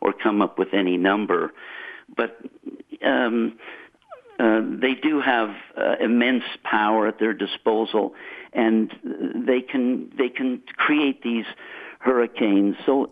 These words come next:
aberrations like hurricanes, the overall weather flow of the pattern, they can't, I mean, they can alter the jet stream, but they can't stop the jet stream.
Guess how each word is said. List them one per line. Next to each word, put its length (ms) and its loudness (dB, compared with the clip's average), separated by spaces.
aberrations 840 2
like 180 0
hurricanes, 640 0
the 140 4
overall 480 0
weather 360 0
flow 260 2
of 80 -4
the 60 -2
pattern, 580 0
they 120 0
can't, 400 0
I 80 0
mean, 200 4
they 100 0
can 180 -4
alter 380 0
the 100 -2
jet 280 -2
stream, 360 2
but 160 -2
they 100 0
can't 380 0
stop 320 0
the 120 2
jet 400 0
stream. 540 -2